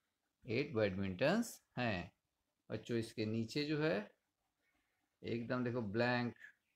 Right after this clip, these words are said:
circle दिया हुआ है, इसमें करना क्या है, उसके नीचे एक question है, देखो read करो यहाँ पे। हम्म, draw eight beads, हमने पहले भी किया ना बच्चों,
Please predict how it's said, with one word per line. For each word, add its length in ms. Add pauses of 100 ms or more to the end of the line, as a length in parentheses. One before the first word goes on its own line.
(120)
circle 480
दिया 200
हुआ 280
है, 240 (640)
इसमें 320
करना 300
क्या 240
है, 200
उसके 320
नीचे 260
एक 80
question 460
है, 100
देखो 260
read 220
करो 200
यहाँ 300
पे। 240 (1120)
हम्म, 380
draw 360 (200)
eight 420
beads, 380 (120)
हमने 200
पहले 320
भी 100
किया 300
ना 100
बच्चों, 400